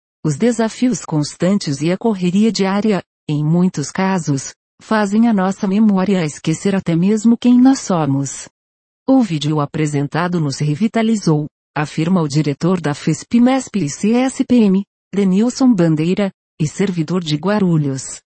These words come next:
Presidente Aires Ribeiro, foi uma reunião muito proveitosa com posicionamento necessário para avançarmos. Outros encontros estão previstos para ocorrerem nos próximos dias,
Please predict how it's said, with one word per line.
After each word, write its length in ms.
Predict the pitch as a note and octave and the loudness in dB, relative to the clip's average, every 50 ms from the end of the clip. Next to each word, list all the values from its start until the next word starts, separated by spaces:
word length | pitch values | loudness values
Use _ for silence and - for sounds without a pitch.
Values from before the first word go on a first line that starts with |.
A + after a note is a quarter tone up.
| _ _ _ _ _ _ _ _ _ | _ _ _ _ _ _ _ _ _
Presidente 720 | - F3 E3+ D3 C#3+ C#3+ C#3 C#3+ D3+ E3 F#3+ F#3 - F3 | -4 -2 -2 -2 -2 -4 -2 -2 0 0 0 0 -2 -2
Aires 400 | D#3+ D#3+ E3 E3+ E3+ D#3 C#3 - | -2 -2 -2 -2 -2 -2 -4 -4
Ribeiro, 600 | D3 D3+ E3 D3 - D#3 D#3 D#3+ E3+ D3 C#3+ C3 _ _ _ _ _ | -6 -8 -8 -4 -2 -2 0 0 0 0 -2 -4 _ _ _ _ _
foi 360 | - - - G3 G3+ A3+ A#3+ | -18 -10 -4 -2 0 0 2
uma 120 | A#3+ A3 G3 | 2 0 0
reunião 480 | E3+ D#3+ E3 F3+ F3+ F3 E3+ F#3+ G#3+ | -2 -2 0 0 0 2 2 0 0
muito 300 | A3+ G#3+ A3+ A#3 B3 A3 | 2 2 2 0 0 -2
proveitosa 800 | G3 - A3+ G#3 F3 E3 D#3+ D3+ - D#3 D#3 D#3+ D#3 D3+ D#3 D3 | -2 -2 -2 0 0 0 -2 -2 -2 -2 0 0 -2 -2 -4 -6
com 200 | - - D#3 D3+ | -2 -2 -2 -2
posicionamento 1000 | C#3+ - D#3+ D#3+ D3+ E3+ F3 - - A#3+ A#3+ A#3+ A3 G3 F#3 F#3 G3 - A3+ A#3+ | -2 -2 -4 -2 -2 -4 -6 -2 0 2 2 2 2 2 2 0 0 2 2 2
necessário 720 | A#3 A#3+ A3 - - D#3+ - - - D#3+ F#3 G#3+ G#3+ A3 G3+ | 2 2 0 -2 -4 -4 -4 -2 -2 -2 0 0 0 0 0
para 220 | - G#3 F#3+ D#3+ | 0 -2 -2 -2
avançarmos. 1000 | D#3 C#3+ D3 D3+ D3 C#3+ - - D#3 D#3+ D#3+ D3 C#3 C#3 C#3 C#3 - - - - - _ _ _ _ _ _ _ _ _ _ _ - | -2 -2 0 0 0 0 -2 -2 -2 -2 -2 0 -2 -2 -2 -4 -6 -10 -14 -18 -20 _ _ _ _ _ _ _ _ _ _ _ 0
Outros 460 | - C4+ C#4 C4+ - A#3 G3+ D#3+ - | 0 2 2 2 0 -2 -2 -2 -2
encontros 580 | D3 C#3+ C#3+ - F3 G3 G#3+ - A#3+ A#3 A3 G3+ | -4 -4 0 0 2 2 2 2 0 -2 0 -2
estão 360 | A3 A3 - - B3+ C4 C4 | -2 -4 -2 0 0 0 0
previstos 680 | - - B3 A#3 F#3+ E3 F#3 G3 F#3 - - C#3+ - - | 0 0 0 0 0 0 0 -2 -2 -2 -6 -8 -6 -6
para 240 | - F3+ D3+ D3 | -6 -4 -2 -2
ocorrerem 480 | C#3 - - D3 C#3+ D3 D3 D#3 G#3 G3+ | -2 -2 -2 0 0 0 0 2 0 0
nos 220 | F3+ D3 C3 - | 0 -2 -4 -6
próximos 540 | - - A#3 B3 B3+ B3 - B3+ B3+ B3 G#3 | -6 -4 -2 -2 -2 -2 0 0 0 0 0
dias, 500 | - C3+ C#3 C#3+ C#3 C#3 C#3 C3+ - - | -2 -2 -2 0 0 0 -2 -6 -10 -16